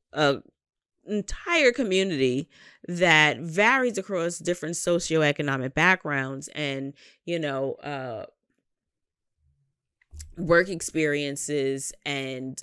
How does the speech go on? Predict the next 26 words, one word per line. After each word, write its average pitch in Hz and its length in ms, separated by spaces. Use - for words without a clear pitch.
um, 131 600
you 156 140
know, 113 380
societal 151 720
ills, 165 340
if 139 180
you 131 120
will, 127 340
for 165 680
the 220 80
shiny 247 400
stuff. - 500
And 156 580
that 175 420
really 214 380
goes 170 480
into 156 880
creating 175 960
an 151 100
experience 220 680
for 175 100
someone 180 340
to - 240
enjoy 185 560
virtual 170 500
reality, 175 600